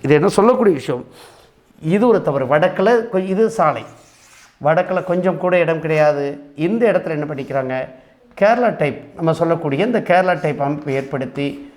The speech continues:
முழுவதுமாக கட்டியிருக்காங்க. இந்த இடத்துல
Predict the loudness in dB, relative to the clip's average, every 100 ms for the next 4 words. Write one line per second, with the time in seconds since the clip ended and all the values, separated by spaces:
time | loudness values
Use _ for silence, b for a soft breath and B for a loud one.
0 | _ 0 2 2 2 2 2 2 2 2
1 | 0 -6 -10 -14 -20 -18 -4 -2 0 0
2 | 2 2 2 0 -4 B B 0 4 4
3 | 4 4 4 2